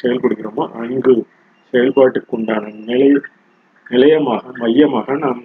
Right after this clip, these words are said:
செயல்படுவோம். இது மேலும் உயிரெழுத்து உயிரில் நிலைத்து ஊர்ந்து ஊ எனும் சொல் இல் என்றும் வல்லமை மெய்யெழுத்தில் பெற்று வாழ்வதற்குண்டான தகுதியாக வாழ்வில்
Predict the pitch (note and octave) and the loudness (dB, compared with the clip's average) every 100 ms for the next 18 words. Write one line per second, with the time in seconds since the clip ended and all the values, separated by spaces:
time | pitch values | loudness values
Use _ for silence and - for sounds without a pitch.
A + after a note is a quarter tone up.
0 | - A#2 G#2 G2 G2 G#2 G2 _ _ _ | -2 0 0 -2 -4 -6 -8 _ _ _
1 | _ _ C#3+ C3+ C3 C#3+ _ D#3+ D3 C3+ | _ _ 0 2 2 2 _ -6 0 4
2 | C#3 C#3+ C3+ - _ _ C3+ C#3 C#3+ C3 | 6 4 0 -8 _ _ 4 6 6 4
3 | B2+ D3+ B2+ C3+ C#3+ C3 A#2+ A#2+ A2+ E3 | 2 2 4 4 4 2 0 -2 0 4
4 | F3 B2+ C#3+ C3 A2 C#3 - C3 E3+ F#3+ | 4 6 4 4 -2 -4 -2 4 6 6
5 | E3+ C3 A2+ - _ - B2 A2 - - | 4 2 -4 -12 _ 0 2 2 -4 -20
6 | _ - C#3+ D#3 C#3 B2 A#2+ A#2 G#2+ _ | _ 2 4 6 4 0 -6 -8 -8 _
7 | _ _ _ _ A#2+ B2 C#3 C3+ A2 A#2 | _ _ _ _ -6 2 2 2 -4 -6
8 | B2+ C#3 B2 - A2+ - G#2+ - - - | 0 2 2 -2 -10 -6 -6 -6 -8 -10
9 | - _ _ _ _ A#2+ C3+ F3 F3+ D#3+ | -10 _ _ _ _ 2 4 6 6 4
10 | - B2 A#2 A2 G#2+ A#2+ A2+ C3 A#2+ G2+ | 0 -4 -2 -4 -2 -2 0 2 2 2
11 | - C3+ - _ _ _ A#2+ A#2 C3+ D#3 | -4 -10 -12 _ _ _ -2 2 4 4
12 | D3+ E3 | 2 0